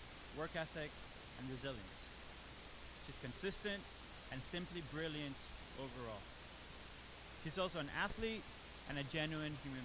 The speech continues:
being. Her research project focused on the motivations behind why adults volunteer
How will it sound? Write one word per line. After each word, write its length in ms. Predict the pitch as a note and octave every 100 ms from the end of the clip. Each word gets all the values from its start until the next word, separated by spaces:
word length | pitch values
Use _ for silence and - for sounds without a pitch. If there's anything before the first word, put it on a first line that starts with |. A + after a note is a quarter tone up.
| G#2
being. 160 | G2+ - - - - - - - - -
Her 80 | D3
research 320 | F#3+ G#3 G#3 - F3
project 340 | E3 D3+ D3+ -
focused 400 | E3 E3 E3 - C#3+
on 80 |
the 60 | C#3
motivations 640 | C#3+ D3 C#3+ F#3 F3 F#3 -
behind 320 | D#3 D3 C#3+ C3+
why 180 | D3+ F3
adults 400 | D#3 D3+ D3+ - C#3
volunteer 580 | C#3+ C#3+ - B2 A#2